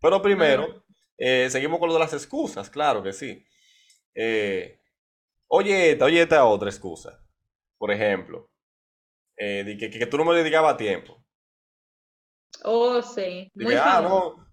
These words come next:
Speaker 1: estoy trabajando mucho". Ah,
Speaker 2: Ujú.
Speaker 1: ya, eh, por ejemplo, o tú no me habías hablando con, con, con, con la prima esa tuya, o tú nada más quieres vivir haciendo tal cosa.
Speaker 2: O tú, o tú, qué sé yo, dejaste de atenderme, no sé.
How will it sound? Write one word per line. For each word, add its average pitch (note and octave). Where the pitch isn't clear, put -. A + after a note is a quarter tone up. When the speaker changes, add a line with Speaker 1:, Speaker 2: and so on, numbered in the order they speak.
Speaker 1:
estoy E3
trabajando F3+
mucho". D#3+
Ah, D3+
Speaker 2:
Ujú. C#3
Speaker 1:
ya, C#3+
eh, B2
por B2
ejemplo, C3
o B2
tú D3+
no E3
me F3
habías F3+
hablando F3
con, D#3+
con, D#3
con, C#3
con C3
la B2
prima D#3
esa D3
tuya, B2
o A#2+
tú C#3+
nada E3
más E3
quieres D#3+
vivir D3
haciendo D3
tal C3
cosa. B2
Speaker 2:
O A3
tú, B3
o B3+
tú, C#4
qué A#3+
sé C4
yo, A3+
dejaste A3
de B3
atenderme, G3
no G3+
sé. F3